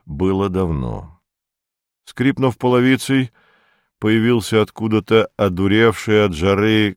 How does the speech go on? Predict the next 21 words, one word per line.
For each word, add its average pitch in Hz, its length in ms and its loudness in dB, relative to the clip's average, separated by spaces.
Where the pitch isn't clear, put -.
Колям. 90 840 -2
Глянул 95 680 0
на 85 160 -2
Малянова 90 540 0
зелеными 87 520 -2
глазами, 110 680 -2
беззвучно 87 840 -4
разинул 90 640 -2
и 82 40 -2
снова 90 400 -6
закрыл 85 560 -6
рот. 78 460 -8
Затем, 95 460 -2
подергивая 90 600 0
хвостом, 104 680 -2
проследовал 85 720 -4
под - 240 -10
плиту 87 520 -6
к - 60 -20
своей 85 440 -4
тарелке. 73 840 -10